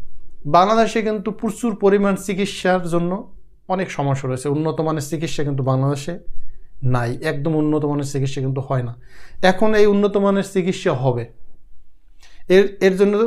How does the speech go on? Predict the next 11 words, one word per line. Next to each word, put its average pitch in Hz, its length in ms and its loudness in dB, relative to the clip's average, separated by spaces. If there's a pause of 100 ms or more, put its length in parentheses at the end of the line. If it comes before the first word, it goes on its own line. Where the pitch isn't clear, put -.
(440)
যে 190 380 6 (340)
চীনের 190 260 4
সাথে 185 300 2
যে 170 200 4
যোগাযোগ 170 600 4 (520)
করে, 160 240 4
চীনের 165 360 0
সাথে 160 240 0
যে 147 180 4 (460)
বৈঠক 156 440 4
করে 151 220 4